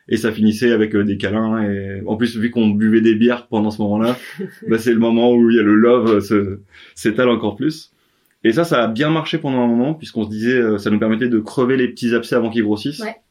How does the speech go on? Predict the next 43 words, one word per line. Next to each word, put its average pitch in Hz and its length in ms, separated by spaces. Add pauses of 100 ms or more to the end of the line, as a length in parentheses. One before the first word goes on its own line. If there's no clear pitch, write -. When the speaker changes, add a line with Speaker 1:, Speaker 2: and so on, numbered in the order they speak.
(1400)
Speaker 1:
Et, 110 180
euh... 104 520
et 104 100
en 101 140
fait, 143 200
là 127 80
où 127 60
on 120 120
s'est 120 160
un 110 120
peu 120 140
plus 123 200
embrouillé, 117 320
je 139 80
pense 120 160
que 120 100
c'était 117 280
des, 110 160
des 107 200
alignements 113 400
de 110 60
fond 131 380
qui 107 140
font 101 180
pas 123 140
partie 123 300
de 127 40
ces 107 120
petits 107 200
problèmes 117 300
du 110 100
quotidien, 110 480
mais 117 100
plus 117 320
de, 113 280 (480)
on 110 120
avait 107 140
oublié 127 200
d'aligner 123 300
nos 120 140
visions. 110 420 (100)
Et, 101 160
euh... 98 240